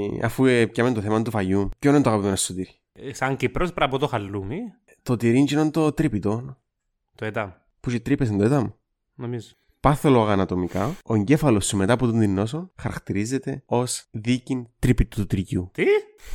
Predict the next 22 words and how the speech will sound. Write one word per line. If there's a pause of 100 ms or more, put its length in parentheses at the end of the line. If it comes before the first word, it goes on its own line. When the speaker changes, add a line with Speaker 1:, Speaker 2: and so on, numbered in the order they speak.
(100)
Speaker 1:
Πώς
είναι
το
τυρί
που
είπες,
το
ετάμ, (380)
που
μπαίνει
ο
Τζέρι,
έτσι
είναι
και
ο
εγκέφαλος
σου
μετά
από
την
νόσο.